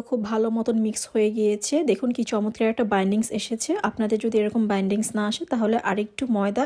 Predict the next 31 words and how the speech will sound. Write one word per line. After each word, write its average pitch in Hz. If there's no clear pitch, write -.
অ্যাড 190
করে 196
নেবেন। -
এখন 247
আমি 262
গরম 208
তেলে 233
এটাকে 202
ভেজে 196
নিব, 214
আর 202
অবশ্যই 214
ডুবো 214
তেলে 220
ভাজতে 208
হবে। 214
দেখুন 214
কি 254
সুন্দর 220
হয়েছে 220
পাকোড়াগুলো। 220
আপনারা 247
চাইলে 302
বাড়িতে 202
বসে 233
শীতকালে 226
এরকম 202
সবজির 220
পাকোড়া 208
খেতে 196
পারেন। 127